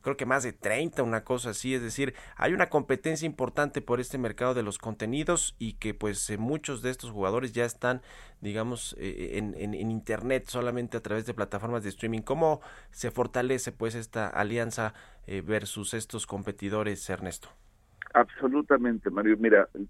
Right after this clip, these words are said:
Speaker 2: Televisa, que la conocimos inicialmente, históricamente, como una empresa generadora de contenidos, exportadora a nivel mundial, líder mundial también en el habla hispana desde hace muchas décadas,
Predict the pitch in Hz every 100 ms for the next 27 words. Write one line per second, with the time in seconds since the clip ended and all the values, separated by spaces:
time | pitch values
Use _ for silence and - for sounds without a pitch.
0 | - - 123 127 156 160 - 151 - 127
1 | 107 98 95 - 104 110 - 120 120 120
2 | 113 101 101 - 110 113 110 107 104 101
3 | 95 90 - 113 120 117 104 101 - 104
4 | - - - - 104 120 131 127 110 104
5 | 113 95 92 92 90 90 104 110 107 -
6 | 90 - 92 101 101 110 - - 120 -
7 | - 120 117 110 107 151 165 143 107 107
8 | 113 110 104 104 98 98 98 110 120 -
9 | - - 110 120 151 151 147 135 113 104
10 | 104 104 - 104 101 101 98 95 90 87
11 | 85 85 87 92 87 92 92 - - 98
12 | 90 95 107 95 82 82 87 - 101 92
13 | - 85 120 151 - 107 - 101 - 101
14 | 101 127